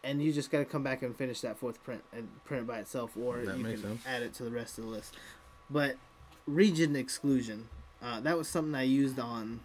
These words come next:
Speaker 1: uh, Octopi, so I assume it would kinda be ported over. But if not, that's something that I would like to see.
Speaker 2: My, me, I think I figured it out, would be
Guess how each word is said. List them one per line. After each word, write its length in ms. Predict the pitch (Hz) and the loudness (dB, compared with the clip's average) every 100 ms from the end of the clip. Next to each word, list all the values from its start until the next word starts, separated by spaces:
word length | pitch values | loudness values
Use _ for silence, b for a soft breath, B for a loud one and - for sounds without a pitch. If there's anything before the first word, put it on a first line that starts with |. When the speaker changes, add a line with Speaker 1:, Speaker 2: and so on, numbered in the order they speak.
| - - - - - - - - | -16 -20 -20 -20 -20 -20 -20 -16
Speaker 1:
uh, 160 | 113 107 | -12 -8
Octopi, 640 | 123 131 165 147 156 160 170 | -4 0 0 0 0 0 -2
so 240 | - 143 | -2 -2
I 140 | 117 120 | -2 -2
assume 440 | 120 - 131 131 | -4 -4 -2 0
it 100 | 127 | 0
would 260 | 131 135 - | 0 -2 -8
kinda 240 | 143 135 | -8 -6
be 180 | 131 139 | -2 -2
ported 380 | 135 - 143 147 | -2 0 0 2
over. 360 | 147 151 156 156 B B B - | 2 2 0 -2 B B B -2
But 300 | 127 120 - - | 0 0 -2 -8
if 200 | 123 127 | -6 -6
not, 340 | 131 135 131 - 85 120 | -2 -2 -2 -4 -8 -4
that's 280 | 120 113 | -4 -4
something 380 | - 120 117 117 | -6 -8 -8 -10
that 120 | 104 | -8
I 60 | 107 | -8
would 160 | 110 104 | -8 -8
like 160 | 104 - | -12 -12
to 100 | 104 | -12
see. 260 | 107 107 - - - - - - - | -10 -12 -14 -18 -18 -20 -20 -20 -16
Speaker 2:
My, 260 | - 135 147 | -4 -2 -2
me, 500 | 131 139 190 208 202 | 2 6 10 10 8
I 80 | 139 | 4
think 160 | 135 143 | 2 2
I 80 | 113 | 2
figured 260 | - 113 | 2 0
it 100 | 101 | 0
out, 260 | 98 101 101 - - - - | 0 0 -2 -8 -20 -20 -8
would 260 | 135 120 104 | 2 2 4
be 580 | 120 117 113 107 104 | 6 6 6 4 2